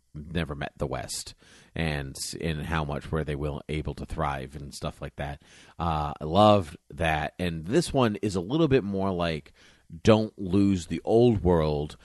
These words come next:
but also don't think the old world is the only thing there is, because, and that's really centered in, um, oh my gosh, uh, I don't know why I keep,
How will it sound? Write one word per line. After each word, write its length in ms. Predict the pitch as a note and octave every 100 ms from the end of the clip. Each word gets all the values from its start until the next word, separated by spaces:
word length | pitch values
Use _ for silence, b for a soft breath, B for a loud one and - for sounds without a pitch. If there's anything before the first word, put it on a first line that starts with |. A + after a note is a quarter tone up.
| b
but 160 | - G#2+
also 360 | - A#2+ - A#2+
don't 300 | G2 G#2+ F2
think 260 | - G#2+ -
the 160 | E2+
old 280 | - G#2+ G#2+
world 280 | F#2 F#2 D2+
is 140 | D#2
the 140 | F2 - -
only 400 | F#2+ G2+ G2 F2+
thing 280 | - F#2 E2+
there 180 | D#2 -
is, 360 | E2+ E2 C#2 - B B
because, 220 | - A#2 A2
and 220 | G#2+ G#2+
that's 360 | C#3 F#3 - C3
really 320 | B2 A2+ G2
centered 640 | - A#2 G#2 G#2+ G2 E2 -
in, 540 | F#2 F#2+ F2+ F2 D#2+ D#2+ b b b -
um, 540 | E2+ D#2 D2 C#2+ C2 - - - _ - - _ -
oh 220 | - - -
my 100 | D2+
gosh, 320 | D#2 D2+ -
uh, 460 | - D#2+ D2+ C#2+ A1+ - _ - B1
I 60 | -
don't 120 | F2+
know 60 | F2
why 140 | D#2+
I 40 | D#2
keep, 180 | -